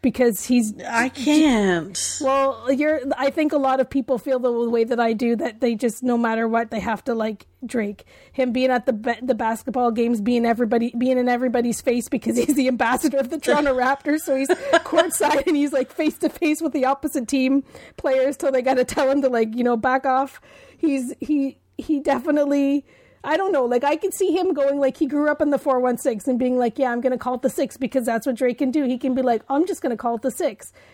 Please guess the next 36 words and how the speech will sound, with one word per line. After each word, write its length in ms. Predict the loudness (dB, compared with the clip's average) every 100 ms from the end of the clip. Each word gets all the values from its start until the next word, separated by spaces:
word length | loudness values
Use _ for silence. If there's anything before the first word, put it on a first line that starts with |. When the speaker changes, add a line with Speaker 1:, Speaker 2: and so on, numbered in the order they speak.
| -20 _ _
Speaker 1:
I 160 | -2 0
don't 160 | 0
know 120 | 0 0
that 120 | 2
he's 160 | 0
thinking, 420 | 0 -2 0 0 2
like, 200 | 0 -2
"Hmm, 480 | -4 -2 0 -2
I 100 | 0
remember 480 | 0 2 0 -2 -2
in, 400 | 0 2 2 2
uh," 380 | 0 0 -4 -6 -8 _ _ _ _ -4
I 80 | -2
don't 160 | 0
even 160 | 0 2
know 160 | 2
that, 160 | 0 0
were 120 | 0
you 180 | 0 0
taught 260 | 0 0 0
about 220 | 0 0
the 80 | -2
six 300 | -2 -2 -2
boroughs 480 | -2 0 2 0 0
when 140 | -2
you, 160 | 0 -2
when 280 | 0 0 0
you 100 | 2
went 160 | 0
to 80 | -2
school 380 | -6 -2 0 0
in 80 | -2
Toronto? 520 | -2 -2 0 -4 -6 -8
Speaker 2:
<laughs> 40 | -6 -2 -2
No, 160 | -2 -2 0
I 100 | -2